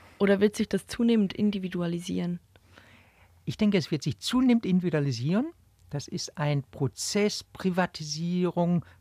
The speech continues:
Speaker 2: Rückzug auf die Familie. Das sieht man ganz deutlich in den Um-, Umfragen. Was ist Ihnen am wichtigsten? Familie, Eigenbestimmtheit, eigene Freizeit, ganz deutlich. Und mit solchen gesellschaftlichen Werten, ja, es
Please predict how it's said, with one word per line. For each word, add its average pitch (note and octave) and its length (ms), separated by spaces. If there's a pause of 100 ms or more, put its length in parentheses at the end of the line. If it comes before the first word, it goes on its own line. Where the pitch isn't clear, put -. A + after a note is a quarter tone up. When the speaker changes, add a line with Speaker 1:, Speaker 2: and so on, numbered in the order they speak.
(120)
Speaker 2:
Rückzug F3+ 360
auf D3+ 180
die D#3+ 100
Familie. F3 760
Das C#3+ 180
sieht - 180
man F3 120
ganz G3 240
deutlich - 320
in F#3 60
den F3+ 140
Um-, F#3+ 220
Umfragen. F#3+ 460 (260)
Was G#3+ 220
ist G3+ 180
Ihnen F#3+ 80
am F3 140
wichtigsten? G3 520 (360)
Familie, F#3+ 800 (340)
Eigenbestimmtheit, D#3+ 920
eigene D3 260
Freizeit, - 560
ganz C#3+ 240
deutlich. - 400 (580)
Und D3+ 60
mit E3 160
solchen A#3 440
gesellschaftlichen F3 1400
Werten, G#3+ 640 (320)
ja, E3+ 140 (160)
es - 200